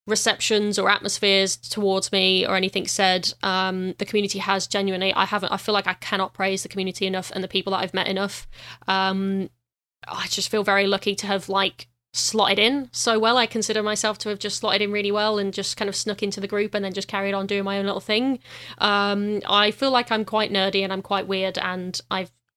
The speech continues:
feel like this is the first time since I started streaming Football Manager that I've able to really just be myself on stream and, and just kind of chill and, and do my own thing. And that's kind of the best thing for me. The most humbling thing for me is when someone comes into my stream and says, "Oh, it's my first time watching.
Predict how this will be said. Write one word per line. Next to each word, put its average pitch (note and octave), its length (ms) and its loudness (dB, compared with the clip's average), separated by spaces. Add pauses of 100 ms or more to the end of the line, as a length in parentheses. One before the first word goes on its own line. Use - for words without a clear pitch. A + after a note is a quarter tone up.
feel G#3 580 2
like G3 180 2
this G3 160 -4
is F#3+ 60 -6
the G3 80 -6
first G3+ 320 -2
time G3 180 0
since - 340 -6
I G3 100 0
started F#3 240 -4
streaming A#3+ 180 0
Football G#3 180 0
Manager G3+ 340 -2 (280)
that - 80 -4
I've G3 180 2
able G3 320 0
to G3+ 100 -8
really G3 240 -2
just - 340 -6
be F#3+ 120 4
myself F#3+ 480 -2
on G3 140 -2
stream G3+ 380 2
and, F#3 180 -4
and F#3+ 160 -2
just G3 200 -4
kind G3 140 -6
of G3 100 -6
chill G3 300 0
and, F#3+ 220 -4
and F#3+ 240 -6 (400)
do G#3 160 2
my G3 200 2
own G3 160 0
thing. A#3 460 -2 (140)
And G3+ 200 0
that's - 200 2
kind C#4+ 120 0
of C#4 140 -2
the A3 80 0
best G#3 260 -2
thing G#3 200 0
for G3 140 -10
me. G3 340 -2 (440)
The A3 60 -2
most A3 200 2
humbling C4 260 2
thing C4 100 0
for A#3+ 100 -2
me A3 140 4
is G3 140 -2
when G3+ 100 -2
someone G#3 220 -2
comes G3+ 160 -6
into G3 180 -8
my G3 100 -2
stream G3 260 -4
and F#3+ 80 -6
says, G3 440 -4
"Oh, G#3 160 0
it's - 160 -4
my G3+ 80 -2
first A3 240 -2
time G#3 140 -2
watching. G3 520 -2